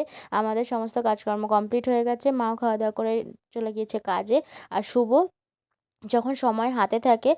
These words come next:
সেই সময়টাকে শুধু শুধু নষ্ট করে। আর মানে কি বলবো, মানে সেই সময়কালে এসে ওর মানে এত তাড়াহুড়ো লেগেছে যে বেশি করে পেটটা ভরে যে খেয়ে যাবে, সেটারও সময় থাকে না। অল্প একটুখানি কোনো রকমে খেয়েছে, খেয়ে নিয়ে বেরিয়ে পড়েছে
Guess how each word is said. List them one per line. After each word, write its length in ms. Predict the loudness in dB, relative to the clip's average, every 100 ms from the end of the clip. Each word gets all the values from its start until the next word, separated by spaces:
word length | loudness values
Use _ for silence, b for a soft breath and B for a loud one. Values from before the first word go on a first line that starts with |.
| B B
সেই 160 | -2 0
সময়টাকে 480 | 0 -2 -2 -2 -2
শুধু 200 | -2 -2
শুধু 180 | -2 0
নষ্ট 300 | 0 0 -2
করে। 260 | 2 4 6
আর 120 | 4 2 B B -6
মানে 160 | -4 -2
কি 140 | 2
বলবো, 280 | 4 4 2
মানে 200 | 0 -2 0
সেই 200 | 2 2 0 -10
সময়কালে 680 | 0 2 4 2 6 6 6 4
এসে 180 | 4 6
ওর 140 | 6 6
মানে 160 | 2 0
এত 120 | 0
তাড়াহুড়ো 400 | 2 4 4 2
লেগেছে 260 | 2 2 0
যে 100 | -2
বেশি 260 | -4 -4 -4
করে 160 | -8 -8 B B B
পেটটা 300 | -6 -4 -2 0
ভরে 160 | 0
যে 120 | 0
খেয়ে 260 | 0 2 4
যাবে, 180 | 2 2
সেটারও 340 | 2 2 0
সময় 320 | 2 0 0 0
থাকে 220 | -2 0
না। 60 | 0
অল্প 140 | 0 -2
একটুখানি 400 | -8 -8 -8 -4
কোনো 180 | -4 -2
রকমে 300 | -2 -2 -6
খেয়েছে, 400 | -2 0 2 0 -2 B B -4
খেয়ে 220 | 0 2
নিয়ে 160 | 0 0
বেরিয়ে 260 | 0 0
পড়েছে 320 | -2 -2 0